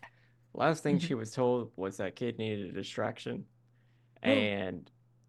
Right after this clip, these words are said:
Speaker 2: she is up here ready to summon Morbek to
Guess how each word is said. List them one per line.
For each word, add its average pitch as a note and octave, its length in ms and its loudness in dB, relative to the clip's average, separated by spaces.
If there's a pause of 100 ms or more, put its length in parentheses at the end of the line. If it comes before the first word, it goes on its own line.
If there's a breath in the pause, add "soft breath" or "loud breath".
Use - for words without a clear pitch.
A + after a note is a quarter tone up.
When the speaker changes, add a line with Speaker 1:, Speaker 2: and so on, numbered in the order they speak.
(120)
Speaker 2:
she C#3 680 -2 (1000)
is G2+ 600 -4 (1120)
up B2+ 240 0
here A#2+ 600 -2 (320)
ready G#2+ 380 -4 (100)
to F#2+ 540 -8 (560)
summon B2 580 -4 (120)
Morbek F#2 640 -4 (720)
to F#2+ 420 -8